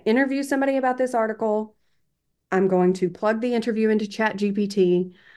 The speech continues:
I'm going to get my outline. I'm gonna write a little bit. I'm gonna take what I've written and I'm gonna give it back to the G P T and ask it, you know, to help me find places that I can,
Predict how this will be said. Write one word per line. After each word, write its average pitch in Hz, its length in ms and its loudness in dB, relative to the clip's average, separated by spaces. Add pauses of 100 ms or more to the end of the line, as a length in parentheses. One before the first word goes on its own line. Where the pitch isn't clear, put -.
(640)
I'm 190 180 4
going 185 200 6
to 190 60 -8
get 214 200 0
my 247 140 -2
outline. 208 680 0 (160)
I'm 185 160 2
gonna 175 220 2
write 190 340 2
a 233 100 0
little 233 300 0
bit. 220 420 -4 (400)
I'm 180 120 2
gonna 175 160 2
take 202 240 -2
what 233 100 2
I've 233 140 0
written 233 200 0
and 214 120 2
I'm 196 40 2
gonna 196 120 2
give 175 140 0
it 175 140 -4
back 240 320 0
to - 80 -8
the 233 120 0
G 220 180 -6
P 220 180 -6
T 214 320 0
and 180 120 0
ask 180 260 -4
it, 196 400 0 (720)
you 208 160 6
know, 175 380 4
to 196 100 -10
help 190 220 0
me 208 100 6
find 202 260 4
places 202 420 0
that 190 100 -2
I 180 120 -2
can, 180 540 2